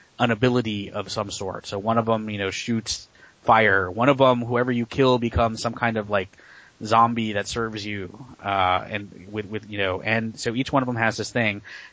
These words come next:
and they were being collected, uh, by the Confederates, or by a particular group of evil Confederates at one point in time before, before the war was over. And now those people are coming back, several of which, uh, are, were presumed dead or might be dead,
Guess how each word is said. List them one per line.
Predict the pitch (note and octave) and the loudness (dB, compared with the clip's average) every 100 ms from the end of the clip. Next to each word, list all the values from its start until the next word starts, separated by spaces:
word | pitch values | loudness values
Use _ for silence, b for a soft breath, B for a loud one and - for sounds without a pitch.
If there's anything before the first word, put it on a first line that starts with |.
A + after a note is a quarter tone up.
| - | -2
and | A#2+ A#2 A2+ | 2 4 4
they | B2+ | 4
were | C3+ B2 - | 4 0 -6
being | - D#3+ F3+ | -2 0 0
collected, | C3+ B2 C#3 - A#2+ G#2+ G2+ - | 0 2 2 2 0 0 -4 -2
uh, | G#2+ G#2 G2 F#2 F2+ - B B _ - A2 | 2 2 4 2 -2 -18 B B _ -14 0
by | A2 A2+ | 2 4
the | G#2+ | 0
Confederates, | - G2 D#3 G3 G#2 G2 - - - A2 | -8 0 2 4 2 -2 -8 -14 -10 0
or | G#2+ G#2 | 2 2
by | G#2 G#2 | 2 0
a | G2+ | 0
particular | G2+ C3+ C3 A2 | -6 -8 -8 -8
group | G2+ A#2+ | -6 -6
of | G#2 | -6
evil | G#2 B2+ A2 | -4 -4 -4
Confederates | G#2 G#2+ G2 F#2+ F#2+ - | -4 -2 0 0 -4 -6
at | G#2 | -6
one | G2 G#2+ | -4 -4
point | G#2+ G#2 | -2 -4
in | - | 0
time | G#2+ G#2 | 0 0
before, | G2+ G#2 G2 | -4 -6 -4
before | G2+ G#2+ - G2+ | -4 -8 -4 -4
the | G2 | -2
war | G2+ D3+ G3+ | 2 4 4
was | A2 | 2
over. | G2+ F#2 F#2+ - B B B B - | 0 -2 -6 -8 B B B B 0
And | A#2 A2+ A2+ G#2+ G#2 | 4 6 4 2 -2
now | A2 A2+ C3 C3+ | 2 6 6 4
those | A#2 G#2+ | 0 -2
people | A#2 A2+ A2+ | -6 -4 -4
are | G#2+ | -4
coming | A2+ G#2+ G2 | -6 -8 -2
back, | A2 A#2 G2 - | 4 4 4 0
several | - C#3+ C#3 A#2+ | -6 -6 -4 -4
of | G#2 | -4
which, | G#2+ G2+ - | -8 -8 -10
uh, | G#2+ G2 F#2+ G2+ - | -6 -4 -4 -6 -6
are, | G2+ F#2+ A2 | -6 -6 -6
were | G#2+ | -6
presumed | G#2 G#2+ B2+ B2+ A2 | -6 -4 0 0 2
dead | G#2+ G2 | 2 2
or | F#2 G2 F2+ | -2 -6 -2
might | G#2+ C#3 | 0 0
be | G#2+ | -4
dead, | F#2+ F#2+ F#2 | -8 -8 -8